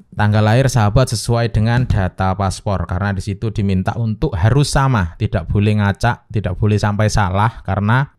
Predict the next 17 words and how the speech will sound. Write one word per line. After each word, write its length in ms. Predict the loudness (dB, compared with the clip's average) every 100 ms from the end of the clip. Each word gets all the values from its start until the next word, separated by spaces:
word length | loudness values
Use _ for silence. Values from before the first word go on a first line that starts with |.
| -4
pastinya 400 | -4 -2 -2 0
ini 240 | -2 -2
berhubungan 640 | 0 0 0 2 2 2
dengan 400 | 0 2 0 -2 -6 -2
dokumen. 640 | 0 0 0 0 2 0 -4 -8
Oke, 160 | -4 -2
silakan 320 | 0 0 0
disesuaikan 880 | 0 0 0 2 2 2 2 -2 -8 -8
tanggal 320 | -2 0 2
berapa 400 | 2 2 2 2
sahabat 480 | 0 2 0 0 0
lahir, 560 | 0 0 2 0 0 -4
bulannya 640 | -2 0 0 0 0 0 0
bulan 720 | 0 2 2 2 0 -4 -6 -14 -18 -2
Januari, 800 | 0 2 2 0 0 -4 -6 -12 _
tahunnya 560 | -4 -2 -2 0 -2 -2
tahun 640 | -2 0 0 0 -2 -6